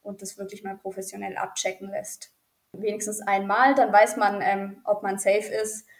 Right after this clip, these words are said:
ob man das richtig macht oder ob es, ähm, eben noch eine Verbesserungsmöglichkeit gibt. Weil wenn diese Kaskade mal anfängt, ähm, mit diesen,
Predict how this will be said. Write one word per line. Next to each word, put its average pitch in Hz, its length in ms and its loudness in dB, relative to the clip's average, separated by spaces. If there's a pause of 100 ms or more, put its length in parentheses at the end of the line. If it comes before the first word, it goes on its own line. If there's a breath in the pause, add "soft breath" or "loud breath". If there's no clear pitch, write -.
(100)
ob 196 160 0
man 196 120 -2
das 190 160 -6
richtig 220 300 -4
macht - 280 -4
oder 214 320 4
ob 202 140 0
es, - 220 -8
ähm, 196 180 -4
eben 196 220 -8
noch 196 160 -8
eine 196 100 -10
Verbesserungsmöglichkeit 190 1200 -4
gibt. 254 320 -8 (480 loud breath)
Weil 202 140 4
wenn 240 200 8
diese 240 280 0 (200)
Kaskade 220 520 -2
mal 202 180 0
anfängt, 202 840 0
ähm, 196 320 -4
mit 196 180 -12
diesen, 196 600 -10